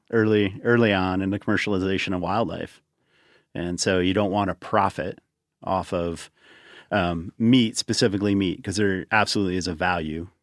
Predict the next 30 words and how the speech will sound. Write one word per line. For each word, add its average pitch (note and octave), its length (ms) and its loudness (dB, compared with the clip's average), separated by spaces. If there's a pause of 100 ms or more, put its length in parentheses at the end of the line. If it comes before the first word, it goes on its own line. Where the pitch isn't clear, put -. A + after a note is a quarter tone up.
(140)
to G2 100 -6
wild E2+ 320 0
game E2+ 240 -4
meat. D#2+ 280 -10
You F2 140 -6
know, D#2+ 220 -6
you F2 100 -6
can F2 100 -4
go F#2 120 -2
to E2+ 40 -4
the E2 80 -6
grocery F2 300 -4
store F2 220 -4
and E2+ 100 -4
see F2 140 -4
domestic F2 680 -4 (120)
meat E2+ 380 -4 (340)
and F2 80 -8
see F2 160 -2
what E2+ 140 -6
value F2 340 -2
is D#2+ 100 -10
placed E2+ 340 -8
there. E2 200 -4
And E2 120 -6
so G2 180 2
if E2 100 -6
it F#2+ 120 -2
was F2 140 -8
incentivized F2 840 -2